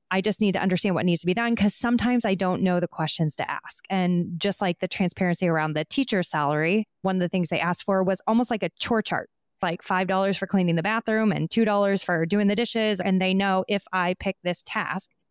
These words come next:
I will get blah, blah, blah. And that to me kind of relates to this gamification.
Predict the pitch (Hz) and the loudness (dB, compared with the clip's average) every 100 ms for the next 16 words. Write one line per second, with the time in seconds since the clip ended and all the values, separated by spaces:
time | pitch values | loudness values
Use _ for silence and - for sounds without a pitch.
0 | _ - 190 190 185 180 180 156 143 _ | _ -6 -2 0 2 2 2 0 -2 _
1 | - 180 175 156 - - - 214 190 190 | -4 -2 0 -2 -4 -8 -6 -2 0 0
2 | 190 190 _ - 233 254 240 233 214 185 | -2 -4 _ -2 2 2 2 0 0 0
3 | 190 175 180 - 180 160 - 165 156 - | -2 0 -2 -2 -4 -4 -2 -2 -2 -6
4 | - 139 - | -12 -10 -8